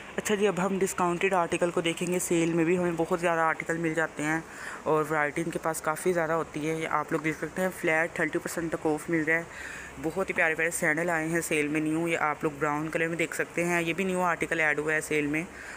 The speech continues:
और ये comfortable भी है। ये आपको फ़ोर्टी टू हंड्रेड में पहले मिल रहा था, अभी आपको discount करके उनतीस सौ चालीस में मिलेगा।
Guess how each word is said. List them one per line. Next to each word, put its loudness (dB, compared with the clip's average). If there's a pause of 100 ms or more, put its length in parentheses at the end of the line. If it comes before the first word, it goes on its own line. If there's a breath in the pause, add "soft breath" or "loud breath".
(120)
और 2
ये 0
comfortable 0
भी 2
है। 4
ये -2
आपको 2
फ़ोर्टी 2
टू 2
हंड्रेड 2
में 0
पहले 2
मिल 0
रहा 2
था, 0
अभी 0
आपको 2
discount 0
करके 0
उनतीस -2
सौ 0
चालीस 0
में 0
मिलेगा। 0